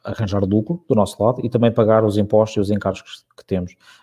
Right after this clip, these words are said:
E, em Portugal, o overround é, é muito mais alto, daí baixar as, as odds,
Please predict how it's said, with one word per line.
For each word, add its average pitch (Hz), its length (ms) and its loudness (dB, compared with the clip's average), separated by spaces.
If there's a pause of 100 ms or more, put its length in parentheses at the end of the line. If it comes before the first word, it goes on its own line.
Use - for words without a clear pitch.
E, 113 180 -2
em 120 240 2
Portugal, 110 560 2
o 101 240 2
overround 107 640 0
é, 104 460 0
é 98 40 -2
muito 104 400 -2
mais 101 240 0
alto, 110 260 4
daí 104 240 2
baixar 98 380 0
as, 98 260 -2
as 92 220 -4
odds, 101 320 -2